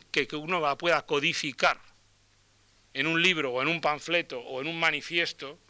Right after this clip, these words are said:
es una aberración que conduce al jacobinismo y a la guillotina y al horror. Pero en cambio la idea de la sociedad buena posible, mejorable,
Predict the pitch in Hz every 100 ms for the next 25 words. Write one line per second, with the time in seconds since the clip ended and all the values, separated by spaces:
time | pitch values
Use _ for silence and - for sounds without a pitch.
0 | _ _ - - - - 160 190 185 165
1 | 139 127 180 165 156 127 135 151 160 151
2 | 143 131 120 131 147 160 147 131 110 104
3 | 104 - - _ _ - 110 104 110 104
4 | - - - - - - - - - 160
5 | 156 165 220 233 196 226 226 190 160 160
6 | 185 190 202 - 170 147 - 196 185 143
7 | 120 156 - _ _ _ - 135 - 135
8 | 165 170 135 127